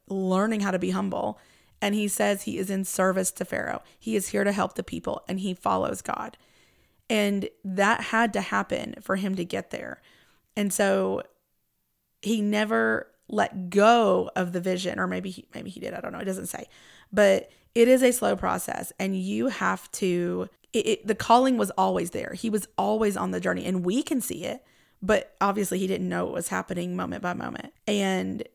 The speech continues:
God had to take him on that journey to get him to be ready for the ultimate thing he was calling him to be.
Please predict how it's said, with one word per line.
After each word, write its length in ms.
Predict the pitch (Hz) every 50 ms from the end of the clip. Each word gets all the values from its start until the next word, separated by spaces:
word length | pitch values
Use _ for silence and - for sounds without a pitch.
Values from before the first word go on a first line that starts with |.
| _ - 196
God 280 | - 202 202 214 214
had 320 | 208 - - 202 208 214 214
to 80 | 208
take 360 | - - - 208 196 - -
him 100 | 202 190
on 180 | - - 180 185
that 180 | 180 170 - -
journey 500 | 180 180 175 175 180 202 240 269 262 - - - _ _ _ _ _ -
to 100 | - 208
get 380 | 180 180 185 208 202 208 -
him 220 | 208 196 202 185 180
to 100 | - 180
be 160 | 185 185 180
ready 400 | 180 185 180 180 180 175 180 -
for 160 | - 180 180
the 180 | 180 - - -
ultimate 420 | 175 180 175 - 180 180 - -
thing 200 | - - 175 180
he 100 | 180 180
was 160 | - - 175
calling 340 | - - 180 185 - - -
him 140 | 185 - 190
to 120 | - - 214
be. 220 | - 226 208